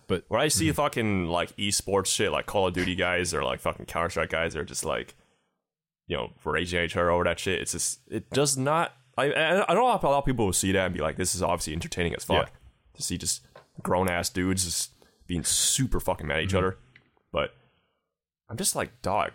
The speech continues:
Speaker 2: this is," I don't know, something about it, I look at it, it's just, it's, it's so, like, unbridled and cringe to me.
Speaker 1: Mm. But wouldn't you agree that it's a way for you to motivate yourself to get better at the game?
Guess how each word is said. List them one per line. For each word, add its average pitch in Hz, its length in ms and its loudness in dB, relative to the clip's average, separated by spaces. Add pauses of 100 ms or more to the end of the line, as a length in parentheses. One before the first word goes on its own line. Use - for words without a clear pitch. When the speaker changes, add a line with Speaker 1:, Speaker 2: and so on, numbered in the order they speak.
(140)
Speaker 2:
this 85 240 -4
is," - 260 -4 (160)
I - 60 0
don't 123 60 2
know, - 20 2
something 143 200 0
about 175 120 4
it, - 20 4
I - 40 4
look 131 160 2
at 107 80 4
it, 95 40 4
it's - 100 -2 (120)
just, 104 160 -6 (140)
it's, - 440 0
it's - 280 0
so, 185 260 4
like, - 320 0
unbridled 92 680 2
and 65 120 -6
cringe - 360 -2
to - 40 -4
me. 90 120 -2
Speaker 1:
Mm. 71 100 -4 (140)
But 131 200 2 (160)
wouldn't 135 320 2
you 190 120 4
agree 101 300 0
that 98 280 -2
it's 90 220 -4
a 107 40 -2
way 87 400 0
for 98 200 -6
you 87 120 -2
to 87 80 -4
motivate 85 420 -4
yourself 90 280 -4
to - 60 -12
get 87 140 -4
better 78 180 -2
at 76 100 -4
the 85 60 -10
game? 73 300 -4